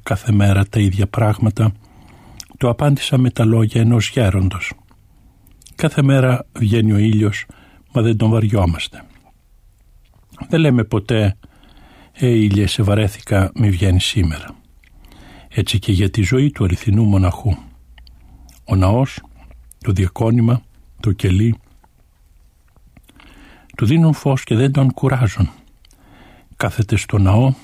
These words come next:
και ενώ κάθε μέρα ακούει τη Θεία Λειτουργία, ξαφνικά ανοίγει ένα παραθυράκι στο νου του και νιώθει τότε καλά τι σημαίνει ένα Kyrie eleison.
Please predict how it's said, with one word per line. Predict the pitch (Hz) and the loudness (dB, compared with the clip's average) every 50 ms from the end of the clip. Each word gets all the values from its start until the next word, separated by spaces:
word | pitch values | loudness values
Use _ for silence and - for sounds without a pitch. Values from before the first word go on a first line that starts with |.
| - - - _ _ _ _ _ - | -18 -20 -20 _ _ _ _ _ -10
και | - 110 | -4 -2
ενώ | 104 135 147 | 0 0 0
κάθε | - - - - 131 120 | -2 -4 -4 -2 0 0
μέρα | 117 120 127 117 110 | 2 2 2 2 0
ακούει | 104 101 - - 127 120 107 | 0 -2 -2 -2 0 0 0
τη | - - 110 | -2 -4 -8
Θεία | - - 127 117 104 | -6 -2 -2 0 0
Λειτουργία, | 95 95 - - 110 104 110 107 139 147 135 135 135 - - - - - - - - - - - - - - - - | 0 0 0 -2 -2 -2 -2 0 0 0 0 0 -2 -6 -10 -20 -20 -20 -20 -20 -20 -20 -20 -20 -20 -20 -20 -18 -12
ξαφνικά | - - - 131 - - 143 135 - - 156 151 147 151 - - - - - | -8 -4 -4 -2 -2 0 0 0 0 0 0 0 0 -2 -4 -10 -16 -20 -8
ανοίγει | - - 120 120 123 110 - | -4 -2 0 0 0 0 0
ένα | 107 101 104 | 0 0 0
παραθυράκι | 104 - 107 101 90 - - 127 117 117 120 - - - | 0 0 -2 -2 -2 -2 -2 -2 0 0 -2 -2 -6 -8
στο | - - 110 | -4 -2 0
νου | 98 104 104 98 | 2 2 2 0
του | 101 - 104 - _ _ - - - - - - - - - - - _ - - | -2 -6 -14 -16 _ _ -20 -20 -20 -20 -20 -20 -20 -20 -20 -20 -20 _ -20 -10
και | - - 117 | -4 -2 0
νιώθει | 117 123 147 156 143 - - 110 95 - | 2 2 2 2 0 -2 -2 -2 -2 -2
τότε | - - - 120 - - 101 | -2 -2 -4 -2 -2 -2 -4
καλά | - - - 104 107 117 117 117 120 - - - _ _ _ _ _ | -2 0 0 2 2 2 0 0 -2 -6 -14 -20 _ _ _ _ _
τι | - 123 | -12 -10
σημαίνει | - - - 104 101 104 104 101 95 95 101 101 - _ _ _ _ - - | -8 -4 -2 0 2 4 4 4 4 4 2 0 -2 _ _ _ _ -20 -10
ένα | - - 107 104 107 104 - | -4 -2 0 2 0 0 -2
Kyrie | - 110 117 117 | -2 -2 0 0
eleison. | 113 117 120 104 - - - - - | 2 2 0 0 -2 -6 -10 -16 -16